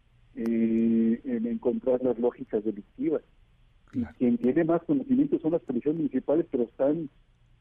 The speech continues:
Speaker 1: pues, muy cooptadas por, por, por, por los grupos que dominan la zona. Y
Speaker 2: Ujú.
Speaker 1: si no se desmantelan y, y se reestructuran las policías, esto va a ser difícil sostenerlo a largo plazo. Es lo que vemos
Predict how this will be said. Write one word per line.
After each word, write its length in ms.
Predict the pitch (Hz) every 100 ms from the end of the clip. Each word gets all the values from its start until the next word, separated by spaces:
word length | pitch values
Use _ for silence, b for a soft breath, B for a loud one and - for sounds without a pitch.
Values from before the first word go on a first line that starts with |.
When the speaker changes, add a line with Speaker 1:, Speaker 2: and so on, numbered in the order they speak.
| _
Speaker 1:
pues, 160 | 120 117
muy 420 | 123 151 170 165
cooptadas 460 | 147 127 - 123 - -
por, 300 | 127 117 - _ _ _ -
por, 260 | 117 117
por, 240 | - 120 110 127
por 200 | 123 113
los 160 | 117 120
grupos 380 | 147 151 156 - _ - -
que 120 | 113
dominan 400 | 110 135 147 127
la 80 | 110
zona. 300 | 127 127 160 - _ _ _ _ -
Y 80 | -
Speaker 2:
Ujú. 80 | -
Speaker 1:
si 60 | 135
no 200 | 175 202
se 100 | 175
desmantelan 800 | 135 131 123 123 135 127 120 - _ _ _ _ _ -
y, 100 | 123
y 360 | 123 139 123 -
se 80 |
reestructuran 540 | 120 151 123 - 160 151
las 100 | -
policías, 560 | - 226 214 - 147 - -
esto 320 | 156 - 143
va 80 | 143
a 20 |
ser 140 | 147
difícil 380 | 143 - 131 - -
sostenerlo 540 | 117 - 113 120 127
a 40 | 117
largo 260 | 117 110 -
plazo. 180 | 101 - _ _ _ -
Es 120 | 113
lo 80 | 123
que 140 | - 101
vemos 240 | 101